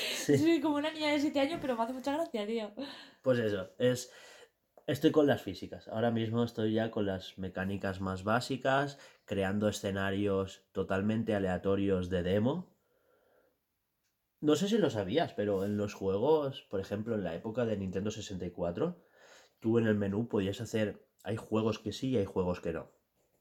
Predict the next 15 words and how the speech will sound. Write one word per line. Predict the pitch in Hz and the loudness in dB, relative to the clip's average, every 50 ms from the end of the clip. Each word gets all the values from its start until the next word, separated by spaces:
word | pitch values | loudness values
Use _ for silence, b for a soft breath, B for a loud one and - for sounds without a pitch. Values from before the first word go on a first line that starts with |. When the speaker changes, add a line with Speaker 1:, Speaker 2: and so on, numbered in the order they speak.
| _ _ _ _ - | _ _ _ _ -4
Speaker 1:
Una | 104 107 113 117 117 | 0 2 2 2 2
serie | - 113 107 110 117 110 | 0 -2 -2 0 0 2
de, | 107 107 101 101 95 87 - - | 2 2 2 2 0 -2 -4 -6
de | - 95 92 | -6 -8 -6
combinación | - 98 90 95 92 87 85 - - 101 104 | -4 -4 -2 -2 -2 -2 -4 -4 -4 -2 0
de | 110 | 0
botones | 113 107 104 92 98 101 101 101 95 87 | 2 2 2 2 2 0 0 0 -2 -4
en | 92 90 92 | -2 -2 -2
el | 90 | -2
menú | 87 90 90 104 127 165 185 - B B B B B B B | -2 -2 0 0 0 0 0 -2 B B B B B B B
y | 104 | -2
accedías | 98 - - 98 92 92 95 110 107 110 | -2 -2 0 -2 0 0 0 0 2 2
al | 98 92 | 0 2
modo | 92 95 98 98 107 107 | 2 2 2 4 2 2
debug, | 95 92 95 87 87 - 110 123 - - - _ | 2 2 0 0 0 0 -2 -2 -4 -8 -18 _